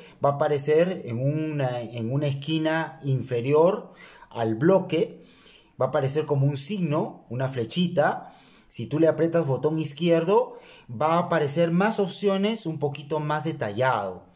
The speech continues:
del bloque, del bloque de opciones. Bien, entonces eso es, eh, con referencia a las opciones que ustedes,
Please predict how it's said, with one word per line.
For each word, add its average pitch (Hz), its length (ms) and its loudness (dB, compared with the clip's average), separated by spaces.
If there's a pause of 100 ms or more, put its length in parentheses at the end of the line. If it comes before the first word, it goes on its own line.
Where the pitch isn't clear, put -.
(180)
del 113 240 -2
bloque, 135 580 0 (400)
del 113 160 -4
bloque 143 360 2
de 117 100 0
opciones. 87 840 -8 (100)
Bien, 139 540 -2 (400)
entonces 180 800 2 (220)
eso 180 480 0
es, 202 500 2
eh, 117 380 0
con 131 160 0
referencia 139 680 -2
a 131 60 0
las 117 220 -2
opciones 143 440 -4
que 113 100 -12
ustedes, 131 720 -4